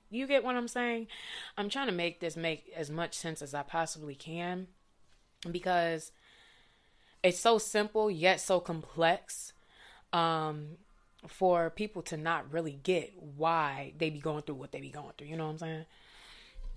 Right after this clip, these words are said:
saying? <clears throat> But you gotta give a person the opportunity to make the changes that you be wanting to see.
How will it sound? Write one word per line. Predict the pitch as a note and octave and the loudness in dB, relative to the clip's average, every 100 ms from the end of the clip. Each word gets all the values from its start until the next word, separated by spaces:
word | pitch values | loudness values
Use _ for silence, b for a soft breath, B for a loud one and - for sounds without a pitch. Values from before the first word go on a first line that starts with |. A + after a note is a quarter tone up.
| - - - - | -4 -4 -4 2
saying? | C#4+ C4 G#3+ D3 | 6 6 4 0
<clears throat> | B B B B B - - - - - - B B B B E3+ | B B B B B -20 -20 -20 -20 -20 -18 B B B B 4
But | F#3 | 4
you | A3+ | 6
gotta | B3 B3 | 2 2
give | A3 G#3+ | 0 0
a | F#3+ | -2
person | F#3+ G#3 A3 G3+ | 0 -2 0 -4
the | G3+ | -4
opportunity | - F3 F3 E3 G3 G3+ F#3 D#3 D3 C#3+ | -2 -2 -4 -6 -4 -2 -4 -6 -10 -8
to | - | -4
make | F#3+ G3 | -2 -2
the | E3 | -2
changes | - G3 G3 F3+ D#3+ | -2 0 -2 -2 -2
that | E3 - | -2 -2
you | |
be | D#3+ | -6
wanting | D#3 D#3 D3+ C#3+ | -8 -8 -8 -10
to | |
see. | C#3+ - C3 | -8 -8 -10